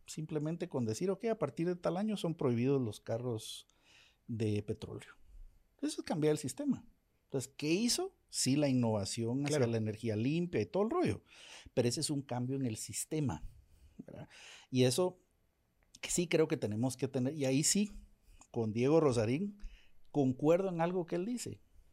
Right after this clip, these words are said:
Speaker 1: Tenemos que pensar más.
Speaker 2: Claro. Y ver los problemas
Speaker 1: Parar y
Speaker 2: más
Speaker 1: pensar
Speaker 2: grandes.
Speaker 1: los problemas grandes,
Speaker 2: Ajá.
Speaker 1: los riesgos existenciales.
Speaker 2: Claro.
Speaker 1: Y eso,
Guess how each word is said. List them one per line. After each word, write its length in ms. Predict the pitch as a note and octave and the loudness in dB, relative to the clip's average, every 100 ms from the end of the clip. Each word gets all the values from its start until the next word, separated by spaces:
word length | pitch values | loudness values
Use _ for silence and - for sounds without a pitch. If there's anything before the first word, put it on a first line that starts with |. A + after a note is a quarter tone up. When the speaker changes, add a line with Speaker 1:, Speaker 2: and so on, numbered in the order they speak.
| - _ - | -20 _ -8
Speaker 1:
Tenemos 420 | G#2+ A#2 C3 C3 | -4 -2 -4 -4
que 100 | C#3 | -6
pensar 420 | C3+ B2+ B2 C3 | -4 -4 -4 -6
más. 360 | B2+ D3 - - | -4 -6 -10 -10
Speaker 2:
Claro. 280 | B2 B2 - _ _ _ | -8 -8 -10 _ _ _
Y 160 | D3+ E3 | -4 4
ver 200 | D3 D3+ | 6 6
los 180 | D3+ - | 4 2
problemas 380 | B2+ C#3+ C3+ | 4 8 8
Speaker 1:
Parar 320 | C3 E3 G#3 A3 | 8 6 6 4
y 100 | E3+ | 2
Speaker 2:
más 120 | B2 | 4
Speaker 1:
pensar 200 | B2+ C3+ | 4 4
Speaker 2:
grandes. 160 | C#3+ E3+ | 4 4
Speaker 1:
los 140 | F3+ | 2
problemas 600 | - A#2+ G#2+ B2 E3 E3 | 2 2 4 2 0 -2
grandes, 520 | C3+ D3+ F3 E3 A2+ G#2 | 0 2 2 2 0 0
Speaker 2:
Ajá. 280 | A#2 A2+ - - - - | -2 -4 -8 -20 -20 -4
Speaker 1:
los 260 | B2+ B2 A2 | 2 4 4
riesgos 500 | A2+ B2 D3 F3+ E3 | 4 2 2 0 -2
existenciales. 1400 | C3+ - A2+ - G2+ F#2+ - D3 D3+ A#2 A#2 A2 - - | -2 -4 -6 -8 -8 -6 -6 -2 0 0 0 -4 -6 -10
Speaker 2:
Claro. 80 | _ _ - - - - | _ _ -20 -20 -20 -6
Speaker 1:
Y 180 | B2 B2 | 0 2
eso, 400 | C3 E3+ F3 | 2 0 0